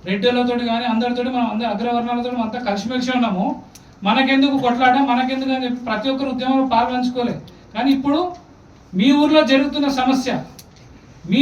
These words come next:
వరకు వచ్చినాకనే కదా మీకు తెలిసేది. మీకు కళ్ళ ముందు మీ సీటు, మీ, మీ కరెక్ట్ మీ కళ్ళ ముందు మీ సీటు వచ్చిన సీట్ని మీరు పోగొట్టుకునే అంశం ఇక్కడ జరిగింది. ఎట్లా అంటే ఫార్టీ టూ పర్సెంట్ లోకల్ బాడీ రిజర్వేషన్ ఇస్తామని చెప్పి కామారెడ్డి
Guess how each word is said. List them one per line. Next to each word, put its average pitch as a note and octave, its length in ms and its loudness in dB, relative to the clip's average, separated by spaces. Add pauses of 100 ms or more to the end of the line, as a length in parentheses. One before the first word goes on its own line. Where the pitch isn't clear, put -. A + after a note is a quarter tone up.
వరకు D4 260 4
వచ్చినాకనే D4 540 0
కదా C4 160 0
మీకు A#3+ 200 0
తెలిసేది. A3 460 -2 (920)
మీకు C#4 200 4 (100)
కళ్ళ B3+ 160 4 (120)
ముందు D4+ 180 0 (100)
మీ C#4 60 4 (100)
సీటు, C#4 300 0
మీ, C#4 60 4 (320)
మీ B3 80 -4 (380)
కరెక్ట్ A#3+ 380 -4
మీ C4+ 60 6 (100)
కళ్ళ A#3+ 140 2 (100)
ముందు D4 200 0
మీ C#4 120 4
సీటు C#4 220 2
వచ్చిన C4+ 280 0
సీట్ని C#4 320 0
మీరు D4 180 -2
పోగొట్టుకునే C4+ 540 2 (640)
అంశం C4+ 300 2
ఇక్కడ C4+ 220 2
జరిగింది. A3+ 320 0 (380)
ఎట్లా C#4 260 0
అంటే B3+ 200 -2 (840)
ఫార్టీ B3+ 380 4
టూ D#4 40 0 (120)
పర్సెంట్ C#4+ 360 0 (120)
లోకల్ C4+ 320 0
బాడీ C#4 160 0 (100)
రిజర్వేషన్ C4 540 0
ఇస్తామని C4 360 -4
చెప్పి G#3 160 -6 (280)
కామారెడ్డి C4 500 -2